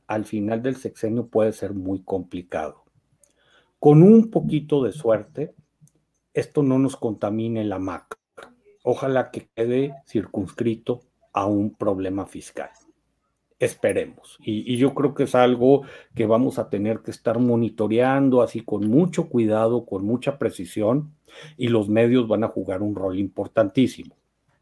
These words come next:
Ahora, dentro de todo esto negativo,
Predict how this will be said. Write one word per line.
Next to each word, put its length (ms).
Ahora, 400
dentro 460
de 100
todo 280
esto 240
negativo, 640